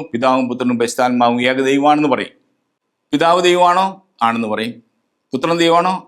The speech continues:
അതെ. പരിശുദ്ധാത്മാ ദൈവമാണോ? അതെ. അവർ ഓരോരുത്തരും പൂർണ്ണ ദൈവമാണോ? അതെ. അവരോരോരുത്തരും ഓരോ ആളുകളാണോ? അതെ. അങ്ങനെയെങ്കിൽ ഇവർ മൂന്നുപേരും അങ്ങനെ ഒരു ദൈവമാണെന്ന്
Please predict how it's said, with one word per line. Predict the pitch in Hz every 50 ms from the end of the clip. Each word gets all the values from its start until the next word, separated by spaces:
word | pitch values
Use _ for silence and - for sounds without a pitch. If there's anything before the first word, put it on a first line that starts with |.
| _ -
അതെ. | 107 98 110 113 - - - _ _ _ _ _ _ _ _ _ _
പരിശുദ്ധാത്മാ | 135 135 131 - 165 156 151 160 160 156 156 160
ദൈവമാണോ? | 156 156 160 165 180 180 156 - - -
അതെ. | 110 107 101 98 104 101 - _ _ _ _ _ _ _ -
അവർ | 123 135 139 135 135
ഓരോരുത്തരും | 143 151 156 151 143 - 160 147 151 156 147 - - - _
പൂർണ്ണ | 131 139 147 151 151 156
ദൈവമാണോ? | 156 147 147 147 147 151 147 147 - _ 120
അതെ. | 120 127 139 135 139 135 139 135 - - _ _ _ _ _ _ _ _ _ _ _ _
അവരോരോരുത്തരും | - 127 139 143 151 156 160 160 160 160 160 151 151 143 147 - - - _ _ _ _ _ -
ഓരോ | 117 131 143 147 143 135 131
ആളുകളാണോ? | 135 147 156 151 147 143 143 143 143 139 139 - - - 117
അതെ. | 117 143 135 139 135 135 139 - _ _ _ _ 123
അങ്ങനെയെങ്കിൽ | 147 185 190 180 170 160 156 156 147 147 143 143 131 - - - 123
ഇവർ | 139 151 156 147 147
മൂന്നുപേരും | 143 151 151 151 147 147 143 139 135
അങ്ങനെ | 139 139 135 135 135 131 127
ഒരു | 135 151 151 143
ദൈവമാണെന്ന് | 135 139 143 143 135 135 135 131 131